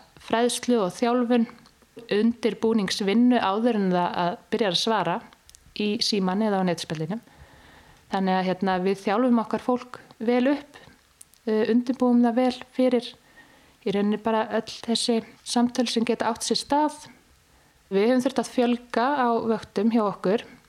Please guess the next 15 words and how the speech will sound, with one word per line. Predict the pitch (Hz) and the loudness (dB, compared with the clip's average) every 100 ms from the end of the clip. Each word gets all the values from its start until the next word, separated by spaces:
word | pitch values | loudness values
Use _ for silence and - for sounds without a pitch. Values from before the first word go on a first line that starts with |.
| _ - - | _ -20 -10
Svona | - 202 190 | -2 0 2
í | 190 | 2
venjulegu | 190 226 214 196 190 - - - - _ - | 2 2 2 0 0 -4 -14 -20 -20 _ -6
árferði | 208 208 - 202 196 196 | -6 -2 -2 0 2 0
þá | 202 196 | 0 2
er | 196 196 - _ _ | 0 -2 -10 _ _
tveir | - 220 233 | -4 0 0
á | 233 | 0
vakt. | 240 - - - - - _ _ - | -4 -10 -20 -20 -20 -20 _ _ -6
Við | 196 | -2
höfum | 202 214 214 | 0 0 0
þurft | 214 - - | -4 -4 -4
að | 208 196 190 - _ 220 | -2 0 -2 -6 _ -2
bæta | 226 226 196 | -2 -2 -2
við | 220 226 | 0 0